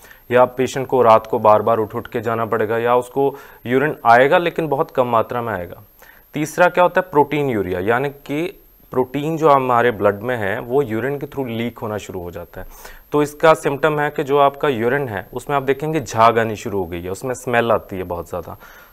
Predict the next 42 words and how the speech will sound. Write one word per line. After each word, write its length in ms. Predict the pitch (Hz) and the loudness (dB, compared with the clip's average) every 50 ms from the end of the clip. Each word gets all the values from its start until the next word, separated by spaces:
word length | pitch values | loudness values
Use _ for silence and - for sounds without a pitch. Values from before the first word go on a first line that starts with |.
| _ - | _ -6
तो 120 | - 135 135 | -2 -2 0
ये 400 | 139 147 165 180 190 196 202 185 | 0 2 2 4 4 4 4 2
जो 260 | - 170 170 175 165 | 0 -2 -2 -2 -2
अर्ली 400 | - - - 131 127 147 160 160 | -2 2 2 2 2 2 -2 -2
सिम्टम्स 460 | 160 - 135 127 - 139 135 123 113 | -2 -2 -4 -2 -2 -2 -2 0 0
हैं 120 | 107 98 | 0 0
जिनसे 280 | 104 117 117 110 - 139 | -2 -4 -6 -2 0 0
आप 220 | 135 135 - - - 101 | 0 0 0 -6 -12 -12
डिटेक्ट 360 | 107 104 104 - 127 - - | -10 -6 -2 -2 -2 -2 -2
कर 140 | - - 123 | -4 -2 -2
सकते 340 | 110 - 117 104 - - 117 | -2 -2 -4 -4 -4 -4 -6
हैं 120 | 113 107 | -6 -4
कि 120 | - - 113 | -4 -2 0
आपको, 360 | 101 95 - - - 139 180 | 0 0 -2 -2 -4 -4 -4
अ, 60 | - - - - - - - - - | -4 -8 -18 -20 -20 -20 -16 -8 -2
किडनी 420 | 107 110 110 - 131 117 113 117 | -2 -2 0 0 -2 -2 -2 -4
की 80 | 104 117 | -6 -6
प्रॉब्लम 400 | 101 - 107 101 98 104 104 - 95 - - 104 | -2 2 4 4 4 2 0 -6 -10 -10 -6 -2
बढ़ 140 | 98 95 | -2 -2
रही 260 | 90 90 85 85 82 82 | -2 -2 -6 -6 -6 -10
है। 120 | 85 87 - _ - - - - - _ - | -12 -16 -18 _ -20 -20 -20 -20 -16 _ 2
और 200 | - - 127 - - | 4 4 4 4 0
अगर 380 | 120 123 131 139 160 165 160 160 | -2 -2 2 4 4 6 6 6
आप 260 | 139 131 127 - - - _ - - - | 6 4 4 2 -6 -20 _ -10 -2 2
already 520 | 117 117 120 127 135 143 151 165 170 175 - - _ - | 4 4 4 4 2 0 -2 -2 -4 -6 -8 -10 _ -6
पेशेंट 460 | 123 123 113 - - 143 135 135 127 | -6 -6 -4 -4 -4 -4 -4 -4 -4
हैं 220 | 123 120 123 123 110 | -4 -4 -2 0 4
डायबिटीज़ 500 | 113 104 104 101 - - 123 123 - - | 6 6 6 4 2 -6 -6 -6 -6 -10
के 320 | - 113 110 104 101 101 | -10 -6 -4 -4 -2 -2
या 160 | 98 104 98 | 0 0 0
ब्लड 240 | 92 92 107 117 123 | 0 0 -2 -2 -2
प्रेशर 400 | - - 120 110 101 - - 107 | -2 -2 -2 -2 -2 -2 -6 -8
के, 200 | 101 - 113 113 | -8 -8 -10 -8
तो 120 | - 123 | -4 0
आपको 320 | 113 107 101 101 - - 110 | 2 2 2 0 -2 -6 -4
तो 160 | - 113 104 | -2 -2 -4
अपना 160 | - 113 107 | -4 -4 -6
रूटीन 280 | 101 98 - 110 104 101 | -6 -6 -6 -8 -8 -8
चेकअप 360 | - - 104 - 113 104 - | -6 -6 -6 -4 -6 -8 -6
कराना 320 | - 101 92 90 92 98 | -4 -4 -4 -4 -4 -6
ही 120 | 110 120 131 | -8 -8 -6
चाहिए 360 | 131 131 117 113 113 120 123 | -4 -4 -4 -2 -4 -6 -8